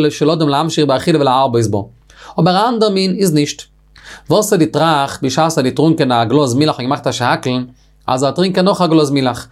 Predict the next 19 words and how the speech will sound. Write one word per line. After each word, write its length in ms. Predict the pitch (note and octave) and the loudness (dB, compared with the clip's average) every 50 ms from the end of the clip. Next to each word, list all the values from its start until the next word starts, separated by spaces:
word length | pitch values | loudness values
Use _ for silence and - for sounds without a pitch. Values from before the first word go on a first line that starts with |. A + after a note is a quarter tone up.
| - - - - _ | -20 -20 -20 -20 _
שפעטער 360 | - - - - C#3 D3 D#3+ | -12 -8 -2 -2 -2 0 0
האט 80 | D#3+ C#3+ | 0 0
ער 40 | B2 | 2
בארעכנט, 480 | A#2 A2 A#2 D3+ D#3+ D3 - C3 - | 2 2 2 0 0 0 -4 -6 -2
נישט 200 | D3 D#3+ D#3+ - | 0 0 0 0
טרינקען 240 | - D#3 - - C3+ | 0 -2 -2 0 -2
נאך 140 | C#3+ C3+ B2+ | -2 -2 -2
א 60 | C3+ | -2
גלאז 260 | B2 B2+ C3 C3 A2+ | 0 0 0 0 0
מילך, 360 | G2 G2+ A2+ B2+ D3+ D#3+ B2+ - | 0 0 0 0 0 0 -2 -2
נאר 120 | C3 B2 | -6 -4
טרינקען 380 | A#2 E3 F#3 G3+ F#3 F#3+ F3 D3+ | -2 0 0 0 0 0 0 0
א 60 | C#3+ | 2
גלאז 300 | C3+ D3+ D#3+ D#3 C#3 - | 2 2 2 2 0 0
קאווע. 280 | - B2 A2 F#2+ F#2 F2+ - _ _ _ _ _ _ | -2 -2 -2 -2 -6 -10 -12 _ _ _ _ _ _
זאגט 160 | - A#2 D3+ E3 | -4 -2 0 0
דער 80 | F#3+ | 0
שבט 300 | F3+ - D#3+ C#3+ - - | 0 0 0 0 0 0
הלוי, 600 | B2+ A#2 C3+ E3+ F#3 E3 C#3+ C#3+ C#3 C#3 C#3 - | 0 2 2 2 2 2 2 2 2 0 -2 -4